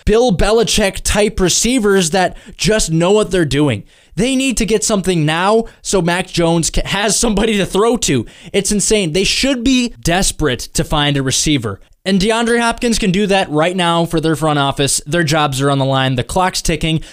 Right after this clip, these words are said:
Tom Brady's been gone for years. It's time to start winning. It's time to just stop using your reputation to hold up your jobs.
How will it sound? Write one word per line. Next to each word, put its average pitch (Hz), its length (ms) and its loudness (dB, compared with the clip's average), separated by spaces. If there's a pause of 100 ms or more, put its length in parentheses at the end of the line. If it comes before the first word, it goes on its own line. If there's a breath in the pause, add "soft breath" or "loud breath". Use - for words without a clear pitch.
(140)
Tom 208 300 2
Brady's 226 320 2
been 220 180 0
gone 220 240 2
for 226 140 0
years. 214 440 2 (160 loud breath)
It's 147 200 -4
time 160 260 -2
to 160 80 0
start 151 300 0
winning. 147 380 -2 (180 loud breath)
It's 131 200 -10
time 147 280 -2
to 139 80 0
just 127 260 -4
stop 139 320 -2
using 135 300 -2
your 127 120 -4
reputation 123 720 -4
to 120 60 -4
hold 123 280 -4
up 120 200 -4
your 127 100 -2
jobs. 107 600 -6